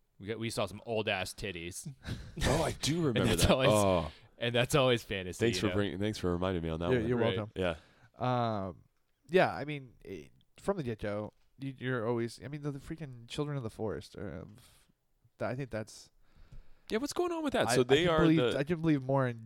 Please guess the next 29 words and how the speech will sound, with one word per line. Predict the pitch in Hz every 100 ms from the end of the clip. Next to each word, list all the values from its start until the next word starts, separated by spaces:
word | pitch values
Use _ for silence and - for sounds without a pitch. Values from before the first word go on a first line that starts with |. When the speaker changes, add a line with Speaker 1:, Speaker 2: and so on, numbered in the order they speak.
| 110
Speaker 3:
dragons | 123 123 123 113 110 104
than | 104 110 104
little | 113 113 113
mystical | 113 - 110
beings | 104 110 107
that | 107 101
created | 110 104 98
everything. | 95 95 92
Speaker 2:
So | - 139
they, | 127 147 127
they | 95 120
made | 113 117 110
the |
White | 98 113 123
Walkers | 135 - 147
then? | 151 156 -
Speaker 3:
Yeah, | 107
they | 101
Speaker 2:
Is | 101
Speaker 3:
fucked | 113
Speaker 2:
that | 107
what |
Speaker 3:
up. | 110
Speaker 2:
they're | 107
hinting | 104 110 113
at? | 113 -
Speaker 3:
They | 107
did, | 101
yeah. | 92